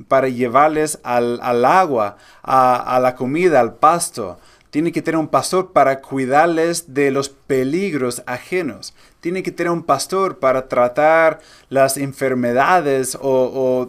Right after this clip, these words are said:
para alejarles de los insectos. Ellos no pueden hacer nada sin ayuda de afuera.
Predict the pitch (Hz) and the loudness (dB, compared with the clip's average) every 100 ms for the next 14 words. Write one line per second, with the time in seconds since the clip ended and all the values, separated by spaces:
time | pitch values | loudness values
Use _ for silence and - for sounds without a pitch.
0 | - 135 127 127 127 120 160 175 170 165 | -4 0 4 2 0 0 0 2 0 -4
1 | 139 135 135 123 117 185 190 - 117 - | -4 -4 -2 -6 -4 -2 -2 -2 -6 -8
2 | - - _ 160 170 185 196 196 - _ | -20 -20 _ 0 2 4 2 -2 -12 _
3 | _ - 139 139 139 160 185 185 175 156 | _ -8 -2 -2 0 2 2 2 0 -2
4 | - 147 143 139 127 131 127 123 113 131 | 0 0 0 -2 -2 0 2 2 0 -2
5 | - - - 156 165 160 131 123 123 117 | -4 -8 -4 -4 -2 -2 -2 -2 0 0
6 | 123 135 - 107 104 107 104 - 156 147 | -2 -6 -14 -14 -8 -8 -10 -6 -4 -4
7 | - - | -6 -20